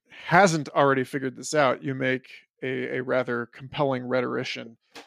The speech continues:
And <laughs> the book is, is convincing. Let's speak to me or the ten years younger version of me,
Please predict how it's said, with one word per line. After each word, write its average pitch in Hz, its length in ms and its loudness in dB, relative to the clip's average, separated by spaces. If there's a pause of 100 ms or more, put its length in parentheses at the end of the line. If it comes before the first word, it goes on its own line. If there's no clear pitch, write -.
(440)
And 139 640 2
<laughs> - 40 -14
the 175 760 2
book 190 340 8
is, 147 240 2 (380)
is 180 180 2
convincing. 147 800 0 (560)
Let's 220 260 4
speak - 600 -6
to 135 560 0 (200)
me 175 420 -10 (260)
or 143 180 0
the 135 140 -2
ten 156 260 -4
years 135 220 0
younger 127 260 -6
version 120 440 -8
of 107 140 -20
me, 107 340 -20